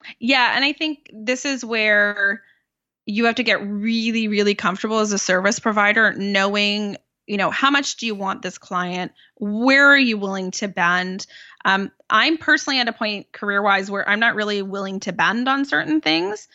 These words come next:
Like, I'm not gonna do blogging for you if you won't do a content strategy. And I think n-, getting really clear on where those boundaries are and what your deal breakers are, let you approach that in a way where you can be more strategic and also, um,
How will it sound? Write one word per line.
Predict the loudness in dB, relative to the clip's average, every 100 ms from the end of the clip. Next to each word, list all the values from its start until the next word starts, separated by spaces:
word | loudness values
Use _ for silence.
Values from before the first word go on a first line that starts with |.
| -8 -6
Like, | -4 2
I'm | 2 4 4
not | 2 2
gonna | -4 -4
do | -6
blogging | -6 -6 -6 -8 -8
for | -4
you | -4 -4
if | -2
you | 0 2
won't | 0 0
do | 2 2
a |
content | 4 2 2 -2
strategy. | 0 0 2 0 -4 -6 -10 0
And | 0
I |
think | 2 0 0
n-, | -2 -2
getting | 0 2 2
really | 0 -2
clear | -2 0
on | 0 2
where | 0
those | 0 -2 0
boundaries | 0 0 0 4
are | 4
and | 4
what | -2
your | -4
deal | -6 -6 -2
breakers | 0 0 0 2
are, | 2 2 0 -14 -20 -10
let | -2 0 0
you | -4
approach | -6 -6 -6 -4 -2
that | -2
in | -2
a | -6
way | -6 -6 -6
where | -6 -6
you | -8
can | -6 -4 -4
be | -6 -4 -6 -8 -18 -20 _
more | 0 2 4 2
strategic | 2 0 0 0 2 2 0 -2
and | 0 2
also, | 0 0 0 0 -2 -6 -12 -20 _ _
um, | -4 -2